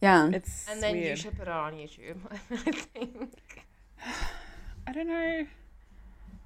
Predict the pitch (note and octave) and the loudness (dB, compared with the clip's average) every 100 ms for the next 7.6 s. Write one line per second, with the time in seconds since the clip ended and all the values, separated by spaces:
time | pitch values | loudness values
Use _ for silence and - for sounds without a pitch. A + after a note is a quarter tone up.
0 | - - B3+ A3+ G#3+ B3+ - - D#3+ - | -16 -4 -2 0 0 -2 -4 -2 0 -2
1 | - - - - A#3+ C4+ C#4+ G3+ G3 G3+ | -8 -8 -6 -2 0 2 0 2 2 2
2 | E3 - E3 F#3+ F3+ A3 B3+ B3 A#3 A#3 | 0 -2 -6 -8 -10 -4 -2 0 -2 -2
3 | B3 B3 - G3+ A#3 B3+ B3 C4 A#3+ A#3 | -4 -4 -12 -8 -4 0 0 0 -4 -6
4 | A3 F#3+ F#3 - B3 C4 - F3+ F3 F3 | -8 -6 -6 -4 0 2 2 0 -2 -4
5 | F#3 F3 F3 E3+ F3+ F#3 - D#3+ F#3 G3 | -8 -8 -6 -6 -6 -10 -8 -8 -8 -10
6 | F#3 G#3+ A#3+ A#3+ B3+ - - - - - | -12 -10 -6 -4 -6 -12 -16 -16 -16 -14
7 | G#3+ G#3 G3+ F#3+ F3+ | -6 -2 0 0 -2